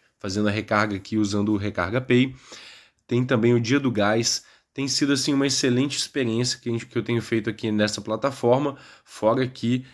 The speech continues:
realmente eu tô indicando aí pra vocês, pra vocês ganharem aí dez reais apenas por baixar e pagar qualquer tipo de conta aí.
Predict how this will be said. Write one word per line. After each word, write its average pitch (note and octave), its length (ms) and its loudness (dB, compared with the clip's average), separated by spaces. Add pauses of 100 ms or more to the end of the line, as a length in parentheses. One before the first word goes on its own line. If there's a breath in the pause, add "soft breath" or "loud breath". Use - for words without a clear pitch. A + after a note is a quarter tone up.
(160 loud breath)
realmente A2 680 2
eu A2+ 420 2 (240)
tô A#2+ 120 2
indicando A#2+ 440 0
aí A2+ 120 2
pra A#2+ 160 -2
vocês, C3+ 400 0
pra D#3 140 -4
vocês D3+ 280 -4
ganharem C#3 560 0
aí A#2 240 -4
dez C#3 360 -2
reais C3 380 -2
apenas D#3+ 380 -4
por D3 340 -4 (280 loud breath)
baixar B2+ 500 2
e A#2+ 40 -2
pagar A#2 340 -2
qualquer A#2+ 360 -4
tipo B2+ 300 -8
de A#2+ 100 -4
conta A2+ 380 -2
aí. G#2 240 0